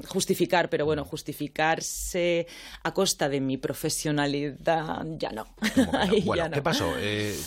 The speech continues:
Speaker 2: tú, eh, empieza a hablar del, del ciento cincuenta y cinco
Speaker 1: Sí.
Speaker 2: famoso, ¿y qué dice?
Speaker 1: Sí, bueno, yo, ah, cuando estábamos hablando de, de, de varias cosas, ¿no? De la libertad, de no sé qué, no sé cuántos,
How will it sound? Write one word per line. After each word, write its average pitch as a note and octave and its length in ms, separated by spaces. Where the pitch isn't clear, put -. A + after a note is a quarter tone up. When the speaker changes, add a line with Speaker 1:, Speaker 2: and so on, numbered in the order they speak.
Speaker 2:
tú, E3+ 220
eh, A2 180
empieza C#3+ 300
a - 20
hablar D3+ 180
del, G#2+ 640
del D#2 180
ciento E2 240
cincuenta C#2+ 360
y C#2 60
cinco - 280
Speaker 1:
Sí. - 380
Speaker 2:
famoso, C3+ 440
¿y A2 140
qué A2+ 140
dice? B1+ 260
Speaker 1:
Sí, G3 300
bueno, F#3 240
yo, D#3 280
ah, D3+ 180
cuando C3+ 460
estábamos C#3 300
hablando C#3 240
de, C3+ 140
de, C3 220
de - 120
varias B2+ 280
cosas, F3+ 520
¿no? D3 300
De D3 60
la - 120
libertad, E3+ 440
de D#3+ 60
no C#3 80
sé - 100
qué, - 60
no C#3+ 60
sé D3+ 60
cuántos, - 280